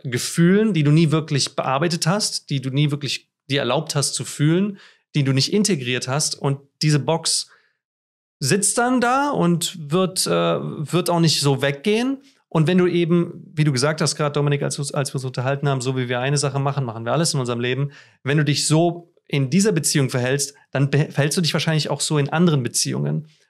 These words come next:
und vergibst super schnell, aber gehst nicht durch deine Emotionen durch oder, oder siehst darüber hinweg und akzeptierst einfach, was auch immer, auch wenn dir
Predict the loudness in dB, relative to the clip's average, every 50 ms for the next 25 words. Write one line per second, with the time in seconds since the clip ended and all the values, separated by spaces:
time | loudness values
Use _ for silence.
0 | _ _ -4 -2 -2 -2 -4 -4 -4 -4 -2 0 0 0 0 0 -2 -2 0 2
1 | 2 2 2 0 0 2 2 2 2 4 2 2 0 -2 -4 -6 -2 -2 0 0
2 | 0 0 0 0 -2 -2 0 0 0 0 0 -2 0 0 0 0 0 0 -2 -2
3 | -2 -2 0 0 0 0 0 0 0 0 0 -2 -2 -4 -4 -2 -2 -4 -4 -4
4 | -4 -4 -4 -6 -8 -14 -20 -16 -8 -4 -2 -2 -2 -2 -2 -2 -2 -2 0 0
5 | 0 0 0 0 -2 -2 -4 -8 -8 -6 -6 -4 -6 -6 -6 -6 -4 -2 0 0
6 | -2 -2 -4 -4 -4 -2 -2 -2 -4 -4 -6 -14 -10 -6 -4 -4 -2 -2 -2 0
7 | 0 0 0 -2 -2 -2 -2 -2 0 -2 -2